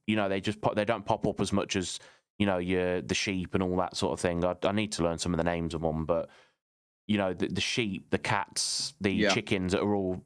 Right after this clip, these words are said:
Speaker 1: they're just common, they're everywhere. These things are a little bit rarer. So when it comes to a raid, if you're there and you're able to sort of throw a sphere at them while they're seventy percent injured,
Speaker 2: Yep.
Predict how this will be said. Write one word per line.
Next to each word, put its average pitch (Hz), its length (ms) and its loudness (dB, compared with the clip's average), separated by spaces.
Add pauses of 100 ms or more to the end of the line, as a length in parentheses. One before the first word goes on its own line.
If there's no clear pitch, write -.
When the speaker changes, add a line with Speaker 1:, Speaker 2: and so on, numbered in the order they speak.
Speaker 1:
they're 92 200 2
just - 280 -2
common, 92 340 0
they're 92 120 2
everywhere. 82 680 0 (480)
These 104 300 0
things 98 260 0
are 98 40 4
a 95 40 2
little 95 160 0
bit 92 160 0
rarer. 95 360 2
So 98 160 0
when 107 160 2
it 101 60 -6
comes 104 220 0
to 101 100 2
a 92 40 4
raid, 92 560 0 (720)
if 107 200 0
you're 107 100 2
there 113 380 0
and 101 140 0
you're 98 140 0 (100)
able 101 360 0
to 92 120 -2
sort 90 260 2
of - 80 -4
throw 101 380 2
a 90 60 -2
sphere 101 460 0
at - 120 -4
them 92 260 2
while 90 220 2
they're 90 380 0 (420)
seventy 90 320 0
percent 87 340 0
injured, 90 540 0 (260)
Speaker 2:
Yep. 113 220 2